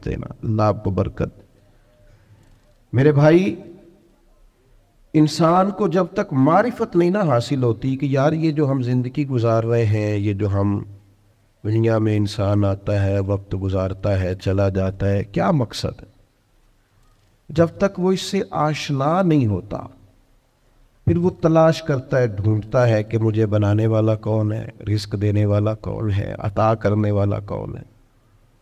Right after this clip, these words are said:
मेरे शऊर को बुलंद करने वाला कौन है, वो कौन ज़ात है जिसके हुक्म से मैं वापस लौट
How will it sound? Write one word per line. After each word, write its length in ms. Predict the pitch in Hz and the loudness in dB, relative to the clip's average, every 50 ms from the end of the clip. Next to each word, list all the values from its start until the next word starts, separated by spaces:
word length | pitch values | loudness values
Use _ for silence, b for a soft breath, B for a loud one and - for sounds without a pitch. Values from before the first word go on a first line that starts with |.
| _ _ _ _ _ _ _ _ _ _ _ _ _ _ - | _ _ _ _ _ _ _ _ _ _ _ _ _ _ 0
मेरे 260 | 120 131 131 135 135 | 2 2 2 2 2
शऊर 460 | 131 - - 139 131 131 143 147 147 139 | 0 -2 0 2 2 4 4 2 0 -2
को 180 | - 139 135 | -2 -2 -2
बुलंद 380 | 117 113 123 127 127 135 143 139 | 0 2 2 2 2 2 0 0
करने 340 | - 131 120 123 127 127 123 | -2 -2 -2 0 0 0 0
वाला 280 | 120 120 120 120 117 | 0 0 0 0 -2
कौन 340 | 117 120 123 120 120 120 120 | -4 -4 -2 -2 0 0 0
है, 80 | 117 117 | 0 -2
वो 160 | 113 117 120 - - | -2 -4 -6 -6 -4
कौन 300 | 143 151 160 165 175 165 | -2 0 2 2 2 2
ज़ात 420 | 135 135 123 120 123 123 120 - | 0 0 0 0 0 0 -2 -2
है 160 | 123 113 107 | -2 0 0
जिसके 340 | 101 107 120 113 - - 120 | -2 -2 -6 -6 -4 -4 -2
हुक्म 380 | 110 104 120 127 107 147 131 127 | -2 0 -2 -2 -4 -4 -4 -4
से 180 | - - 120 | -2 -2 0
मैं 120 | 113 113 107 | 0 0 0
वापस 420 | 101 104 101 101 104 - 110 - 113 | 2 2 0 0 -2 -4 -6 -4 -2
लौट 260 | 107 107 107 98 | 0 0 0 -2